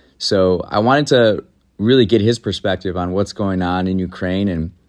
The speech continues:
what Russia is doing and what it kinda looks like moving forward.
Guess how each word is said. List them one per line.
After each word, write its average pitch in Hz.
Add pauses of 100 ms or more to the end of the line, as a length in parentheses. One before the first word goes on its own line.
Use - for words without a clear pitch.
what 95
Russia 95
is 82
doing 95
and 80 (600)
what 135
it 170
kinda 170
looks 135
like 113
moving 107
forward. 101